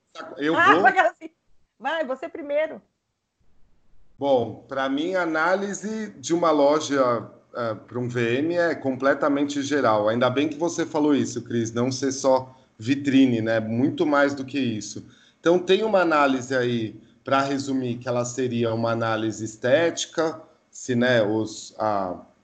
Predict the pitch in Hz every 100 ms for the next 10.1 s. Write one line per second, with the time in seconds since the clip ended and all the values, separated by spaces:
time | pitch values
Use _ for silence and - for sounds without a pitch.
0 | _ _ _ - 107 107 95 90 87 _
1 | _ 113 135 135 156 139 135 170 165 156
2 | 151 139 131 117 107 139 143 139 143 113
3 | 127 113 131 120 117 113 123 117 120 151
4 | 180 170 151 127 123 139 143 139 135 127
5 | 131 120 120 123 120 - 113 117 110 110
6 | 110 113 135 160 151 147 - - _ 120
7 | 120 135 127 123 147 165 - - _ _
8 | 123 147 156 - - 151 151 160 135 120
9 | 156 233 226 160 151 - 160 - 135 113
10 | 92